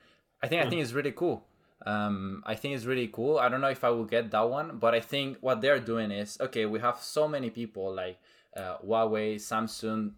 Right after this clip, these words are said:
Speaker 1: just competing with so many different phones and so many, for many different target markets, um, that we, we wanna do a, something similar. So now they're just not, you don't go to a iPhone because, "Oh, I have to get this one, but this one is too big for my hands because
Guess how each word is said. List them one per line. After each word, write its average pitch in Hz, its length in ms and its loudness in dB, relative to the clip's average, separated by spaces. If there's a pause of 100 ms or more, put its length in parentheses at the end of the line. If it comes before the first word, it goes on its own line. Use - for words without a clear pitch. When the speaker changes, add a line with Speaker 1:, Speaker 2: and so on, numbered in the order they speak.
Speaker 1:
just - 200 -10
competing 127 480 -2
with 107 140 -6
so 139 280 -2
many 120 220 -4
different 110 340 -6
phones 101 320 -8
and 101 80 -12
so 123 220 -2
many, 120 200 -6
for 110 300 -6
many 135 240 -4
different 117 360 -6
target 113 280 -2
markets, 92 560 -12 (560)
um, 95 520 -8
that 110 160 2
we, 117 340 -2
we 120 120 -2
wanna 131 260 0
do 113 160 0
a, 113 60 0
something 120 340 -6
similar. 113 420 -6 (360)
So 107 200 -4
now 120 320 2
they're 104 140 0
just 113 240 -4
not, 120 260 -2 (200)
you 139 200 0
don't 143 160 0
go 127 100 2
to 113 180 -2
a 104 240 0
iPhone 113 540 -4
because, 98 680 -10 (340)
"Oh, 107 340 4
I 92 160 2
have 107 220 -2
to 117 80 -6
get 104 240 -2
this 113 200 -4
one, 104 140 -4
but 98 100 -4
this 101 140 -8
one 110 120 -4
is 104 120 -6
too 110 100 -8
big 104 220 -8
for - 160 -14
my 95 100 -10
hands 92 320 -12
because 87 420 -14